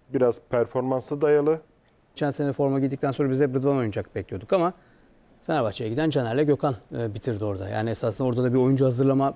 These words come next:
Speaker 2: ben öyle yaklaşacaklarını düşünmüyorum Dorukhan konusunda. Hani geçen seneki Caner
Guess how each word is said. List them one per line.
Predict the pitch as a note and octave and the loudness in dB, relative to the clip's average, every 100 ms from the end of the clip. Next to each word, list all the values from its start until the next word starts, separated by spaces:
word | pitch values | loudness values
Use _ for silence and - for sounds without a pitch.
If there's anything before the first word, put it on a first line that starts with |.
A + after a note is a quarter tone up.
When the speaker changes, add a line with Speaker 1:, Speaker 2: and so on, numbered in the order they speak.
| - | 0
Speaker 2:
ben | G3+ | 2
öyle | G3 F#3+ | 4 4
yaklaşacaklarını | F#3 F#3 - F#3 - F#3 F3 E3 | 2 -2 -4 -4 -2 -2 -2 -4
düşünmüyorum | - D#3 B2 G2+ G2 - | -4 0 0 0 -6 -6
Dorukhan | B2+ A#2 A#2+ G#2+ | -4 -2 -2 -4
konusunda. | A2 G2+ - G#2 F#2+ - - - | -4 -6 -6 -8 -8 -14 -12 -4
Hani | B2+ A2+ B2+ | -4 -2 0
geçen | C#3 E3 | 0 2
seneki | D#3+ D#3+ D3+ | 0 0 0
Caner | D3+ D3+ D#3 D3 | 0 2 0 -2